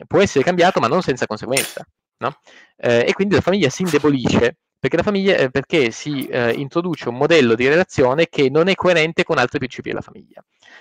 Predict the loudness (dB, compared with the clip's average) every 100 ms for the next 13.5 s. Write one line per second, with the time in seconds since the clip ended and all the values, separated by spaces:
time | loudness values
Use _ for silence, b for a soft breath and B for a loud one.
0 | b -10 -10 -10 -6 0 0 2 2 2
1 | 0 -2 -2 -4 -4 -2 0 2 0 0
2 | -2 0 -2 -4 -12 -10 0 2 2 0
3 | 0 0 -2 -6 -8 -6 -6 -2 0 0
4 | -2 -4 -2 -2 -2 -4 0 0 0 -2
5 | -2 -2 -2 -4 -6 b b b -4 -4
6 | -2 -4 -4 -4 -2 -2 -2 -2 0 2
7 | 0 -2 0 0 0 -2 -2 -2 -2 -4
8 | -4 -8 -8 -10 -10 -14 _ -6 -6 -10
9 | b -4 0 4 4 4 2 2 0 0
10 | 0 0 0 0 0 0 2 0 0 0
11 | 2 2 0 0 -2 2 2 4 2 2
12 | 0 0 -6 -4 0 2 2 2 2 2
13 | 0 -4 -8 -8 -10